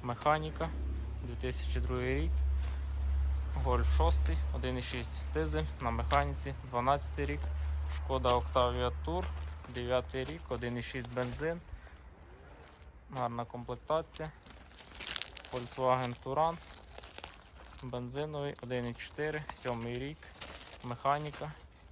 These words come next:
Nissan Qashqai, дві тисячі дев'ятий рік, один і п'ять дизель. Механіка. Е, Renault Megane третій, одинадцятий рік, один і п'ять дизель,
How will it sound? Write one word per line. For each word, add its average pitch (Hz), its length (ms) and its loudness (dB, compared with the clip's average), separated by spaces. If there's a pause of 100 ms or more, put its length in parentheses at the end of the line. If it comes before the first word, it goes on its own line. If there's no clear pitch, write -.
(120)
Nissan 127 520 2
Qashqai, 147 400 -2 (140)
дві 131 60 -10
тисячі 127 360 -6
дев'ятий 123 440 0
рік, 143 180 -6 (500)
один 120 300 -2
і 113 40 -4
п'ять 120 420 -2 (180)
дизель. 147 320 -2 (1120)
Механіка. 147 720 -4 (1080)
Е, 131 60 -8 (1000)
Renault 120 340 0
Megane 120 260 2
третій, 147 440 0 (120)
одинадцятий 120 640 -2
рік, 135 160 -2 (640)
один 117 260 -2
і 107 120 -4
п'ять 117 240 0
дизель, 139 300 0